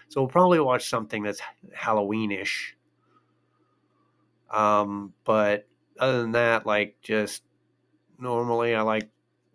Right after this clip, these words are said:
carving jack-o'-lanterns, carving pumpkins into jack-o'-lanterns, um, to be technical. And it's a nice tradition that we've done every year. We didn't do it this year.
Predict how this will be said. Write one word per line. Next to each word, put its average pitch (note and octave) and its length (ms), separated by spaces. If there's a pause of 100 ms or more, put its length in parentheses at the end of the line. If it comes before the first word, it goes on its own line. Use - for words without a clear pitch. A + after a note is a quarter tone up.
(140)
carving G#2+ 420
jack-o'-lanterns, A2+ 1000 (1200)
carving A2+ 320
pumpkins A2+ 480
into C3+ 200
jack-o'-lanterns, F#2 840 (260)
um, F#2+ 360 (100)
to - 100
be F#2+ 300
technical. A2 480 (1120)
And A#2+ 140
it's G#2+ 100
a B2+ 40
nice A#2+ 220
tradition B2 680 (160)
that A2+ 120
we've A2 160
done A2 220
every G#2+ 220
year. G2+ 340
We G#2 140
didn't B2 180
do B2+ 100
it A#2 80
this - 220
year. E2+ 240